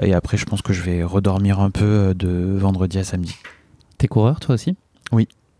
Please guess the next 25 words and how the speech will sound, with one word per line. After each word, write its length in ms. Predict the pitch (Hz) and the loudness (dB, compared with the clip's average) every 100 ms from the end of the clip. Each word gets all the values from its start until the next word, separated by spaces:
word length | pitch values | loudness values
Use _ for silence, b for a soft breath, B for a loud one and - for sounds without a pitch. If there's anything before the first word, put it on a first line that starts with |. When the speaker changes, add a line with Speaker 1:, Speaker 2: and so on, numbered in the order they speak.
| _ | _
Speaker 2:
Quel 120 | 113 | -2
genre 140 | 110 | 0
de 320 | 107 110 110 110 | 2 2 2 0
distance ? 460 | 107 - 139 - - | 0 0 0 -2 -14
Qu'est-ce 140 | - - | -20 -10
que 60 | |
tu 100 | - | -2
aimes 80 | 113 | 0
le 80 | 107 | 0
plus ? 120 | - | 0
Speaker 1:
Euh, 1500 | 110 107 104 101 101 101 101 101 101 101 98 98 98 101 101 | 2 2 2 2 2 2 2 2 2 2 0 0 2 2 2
j'ai 180 | 98 101 | 0 -4
fait, 720 | - - - 107 107 104 101 | -6 -12 -6 0 2 2 2
je 200 | 92 92 | 0 -4
fais 240 | - 135 | -2 0
du 100 | 127 | 2
marathon, 580 | 117 95 92 - 117 151 | 2 2 0 0 2 2
enfin 380 | 151 101 92 90 | 2 0 0 0
ma 160 | 92 | -2
plus 160 | 90 95 | -4 -2
longue 220 | 104 107 | 0 2
distance 340 | 101 101 107 104 | 0 0 0 2
c'est 80 | |
le 80 | 95 | 2
marathon. 340 | 92 87 87 | 2 0 0